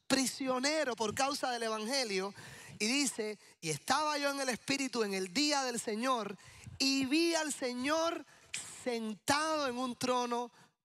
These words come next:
alto", no, no dice alto y sublime, "sentado en un trono", dice allí Juan.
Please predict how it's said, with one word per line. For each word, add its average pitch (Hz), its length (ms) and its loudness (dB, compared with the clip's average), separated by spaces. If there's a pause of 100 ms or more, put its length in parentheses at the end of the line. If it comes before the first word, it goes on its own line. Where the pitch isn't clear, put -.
alto", 208 600 0 (140)
no, 180 120 2
no 196 80 2
dice 262 200 2
alto 262 180 -2
y - 20 -4
sublime, 233 340 0
"sentado 277 480 0
en 277 80 -2
un 262 120 -2
trono", 226 520 2 (440)
dice 240 360 0
allí 214 360 -2 (240)
Juan. 151 300 -2